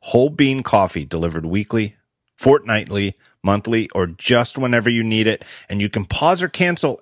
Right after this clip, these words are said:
anytime, no hassle. I love these guys. I, they, uh, one of the co-founders, Tony Konecny, everybody knows him as Tonks. Well, it used to be Tonks Coffee. They used to sponsor the show way back in the day before they got acquired by a bigger company.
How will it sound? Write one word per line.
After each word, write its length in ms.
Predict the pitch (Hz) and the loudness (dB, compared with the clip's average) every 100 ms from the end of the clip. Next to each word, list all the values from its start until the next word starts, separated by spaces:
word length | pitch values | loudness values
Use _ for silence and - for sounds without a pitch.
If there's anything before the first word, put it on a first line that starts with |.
| _ | _
anytime, 920 | 139 160 175 - - 175 165 160 151 | -6 -4 -4 -6 -10 -6 -4 -4 -2
no 200 | 143 147 | 0 0
hassle. 440 | 135 139 135 101 - - - - | 2 0 0 -4 -6 -16 -14 0
I 120 | 165 | 4
love 180 | 190 175 | 4 2
these 160 | 175 147 | 0 -2
guys. 320 | 170 170 160 - - - - _ | 0 0 -2 -14 -20 -20 -20 _
I, 320 | 131 147 151 117 | 2 4 2 0
they, 360 | 139 135 123 - - - - | 0 0 -2 -16 -20 -16 -2
uh, 280 | 123 123 113 107 _ _ _ _ | 0 2 -2 -6 _ _ _ _
one 160 | 135 160 | -2 0
of 60 | |
the 80 | 131 | 2
co-founders, 560 | 135 120 113 101 92 - | 0 2 0 -2 -6 -2
Tony 460 | 131 131 123 117 - _ _ _ _ _ _ - | 0 2 0 -4 -10 _ _ _ _ _ _ -6
Konecny, 600 | 120 113 120 139 131 127 - _ _ _ _ - | -2 -2 -2 -2 -2 -2 -12 _ _ _ _ -2
everybody 320 | 120 107 98 | 0 0 -2
knows 200 | 101 101 | -2 -2
him 80 | 85 | -6
as 100 | - | -4
Tonks. 560 | - 104 104 - - - _ | 0 0 -2 -8 -10 -16 _
Well, 140 | 101 | -2
it 120 | 76 101 | -2 -2
used 200 | 127 - | -2 -2
to 60 | |
be 80 | 98 | -6
Tonks 380 | - 113 107 - | -2 0 0 -4
Coffee. 380 | - 101 104 107 | 0 0 2 0
They 80 | 110 | 0
used 160 | 160 | 0
to 80 | 107 | -2
sponsor 340 | - 104 98 87 | -2 -2 0 -4
the 120 | 78 | -4
show 280 | - 120 104 | -2 0 0
way 160 | 82 | -2
back 240 | 87 90 87 | 0 -2 -2
in 100 | 82 | -8
the 60 | |
day 200 | 80 95 | -4 -2
before 280 | 87 78 80 | -4 -8 -6
they 120 | 82 | -6
got 160 | 80 80 | -4 -6
acquired 420 | 76 - 85 82 | -4 -4 -4 -4
by 140 | 76 73 | -6 -8
a 60 | |
bigger 240 | - 78 65 | -8 -10 -6
company. 360 | 92 80 71 | -6 -6 -8